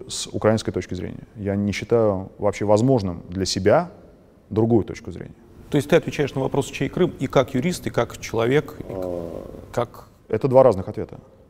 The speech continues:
Speaker 1: Но оба сводятся, оба сводятся к тому, что Россия Крым оккупировала и аннексировала незаконно. Это мое глубокое убеждение. Мне приходилось говорить слово «аннексия», э, в разных российских судах применительно к Крыму,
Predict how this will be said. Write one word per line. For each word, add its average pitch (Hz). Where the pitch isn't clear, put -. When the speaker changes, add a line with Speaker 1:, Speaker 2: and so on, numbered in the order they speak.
Speaker 1:
Но 107
оба 160
сводятся, 131
оба 151
сводятся 131
к -
тому, 127
что 113
Россия 120
Крым 110
оккупировала 113
и -
аннексировала 101
незаконно. 90
Это -
мое 98
глубокое 104
убеждение. 110
Мне 117
приходилось 123
говорить 110
слово 110
«аннексия», 101
э, 92
в 95
разных 101
российских 98
судах 117
применительно 95
к -
Крыму, 90